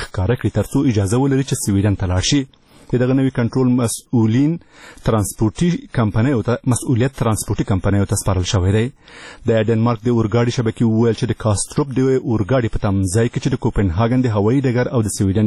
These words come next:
د مالمو د ښار ترمنځ واټن کې وروستی تمځای دی، د کنټرول تر څلور دېرشو ځایونه جوړ شوي دي. دغه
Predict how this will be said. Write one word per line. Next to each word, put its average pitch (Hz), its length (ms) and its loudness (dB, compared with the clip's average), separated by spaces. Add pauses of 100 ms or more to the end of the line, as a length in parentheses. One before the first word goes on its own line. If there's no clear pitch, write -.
د 95 80 0
مالمو 110 320 2
د - 80 -4
ښار 110 240 -2
ترمنځ 101 240 2
واټن 95 400 0
کې 107 120 -4
وروستی 101 400 -2
تمځای 104 360 0
دی، 143 140 0 (420)
د 107 240 0
کنټرول 131 640 0
تر 139 200 0 (200)
څلور 123 320 2
دېرشو 143 380 -2 (180)
ځایونه 110 420 0 (420)
جوړ 107 140 2 (140)
شوي 98 160 -2
دي. 131 180 0 (1200)
دغه 131 180 2